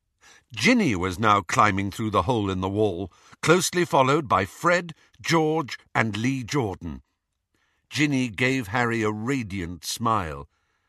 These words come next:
He had forgotten, or had never fully appreciated, how beautiful she was, but he had never been less pleased to see her. "Aberforth's getting a bit ratty,"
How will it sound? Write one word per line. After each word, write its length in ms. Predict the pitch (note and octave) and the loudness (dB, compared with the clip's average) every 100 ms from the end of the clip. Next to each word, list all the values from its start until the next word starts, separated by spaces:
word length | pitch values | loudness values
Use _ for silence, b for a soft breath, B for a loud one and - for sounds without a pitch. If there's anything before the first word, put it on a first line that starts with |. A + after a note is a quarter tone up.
| _ _ | _ _
He 140 | A2 | -2
had 140 | G#2+ | -2
forgotten, 640 | - G#2+ E2 D3+ - E2 B1+ _ _ _ _ | -2 0 2 2 0 -10 -10 _ _ _ _
or 160 | G#2+ E2 | -6 -6
had 140 | D2 | -4
never 280 | G#2 G#2+ E2+ | -4 -4 -6
fully 340 | - D3 F2 | -6 -6 -4
appreciated, 840 | E2 - B2+ - E2+ D#2 E2 D2+ b b b - | -6 -6 -8 -6 -8 -8 -10 -14 b b b -6
how 360 | A#2+ A#2+ G#2 F2 | -4 -4 -6 -12
beautiful 540 | A#2 C3 - F#2 D2+ C2 | -6 -6 -6 -10 -12 -12
she 160 | F2 | -10
was, 420 | D2 D#2+ C#2+ C#2+ - _ _ _ _ _ | -8 -8 -10 -14 -20 _ _ _ _ _
but 160 | - F#2 | -12 -8
he 120 | F2+ | -6
had 140 | F2+ F2 | -4 -2
never 380 | G#2+ A2+ F2+ | 0 2 0
been 320 | D#2+ F2 E2+ F2 | 0 -2 0 2
less 260 | G#2+ - | 2 0
pleased 560 | - - A2 F2+ F2 - | -8 -6 -4 -4 -6 -8
to 120 | G2+ | -8
see 340 | - - G2 D#2+ | -6 -4 -4 -4
her. 280 | C#2+ A#1+ _ _ _ _ _ _ _ _ _ _ _ - | -8 -14 _ _ _ _ _ _ _ _ _ _ _ 4
"Aberforth's 680 | G3 D3 A#2+ C#3 D#3+ F#3 | 4 4 0 2 2 0
getting 280 | - F3 F#3 | -4 -4 -4
a 40 | F3+ | -2
bit 140 | A3 | -2
ratty," 600 | - F#3+ A#3 - B2 G2 | 0 2 2 2 0 -2